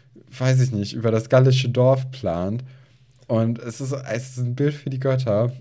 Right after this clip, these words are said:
Und dabei, ja, redet er sich einfach in Rage und sie schaukeln sich ja beide total hoch, ne? Also Nadja und, und Lutz, die geben sich ja wirklich nichts. Also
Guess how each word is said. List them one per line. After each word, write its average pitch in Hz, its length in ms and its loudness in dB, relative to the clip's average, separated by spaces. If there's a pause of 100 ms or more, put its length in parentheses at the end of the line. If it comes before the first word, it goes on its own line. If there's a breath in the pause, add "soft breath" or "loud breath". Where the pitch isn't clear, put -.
Und 117 240 -4
dabei, 127 580 6 (520 loud breath)
ja, - 180 6
redet 185 320 4
er 170 120 2
sich 151 260 -4
einfach 156 380 0
in 123 100 0
Rage 143 720 2 (180)
und 135 380 0 (760)
sie 143 300 -4
schaukeln 156 360 2
sich 170 180 -8
ja 160 80 0
beide 151 400 0
total 147 480 -2
hoch, 143 300 -2
ne? 120 140 -2
Also 120 160 -4
Nadja 135 340 0
und, 143 400 -4 (160)
und 131 260 -6
Lutz, 151 280 -4 (320 loud breath)
die 127 100 -2
geben 160 220 6
sich 147 200 -4
ja 127 140 4
wirklich 131 420 -6
nichts. 135 380 -2
Also 120 320 -2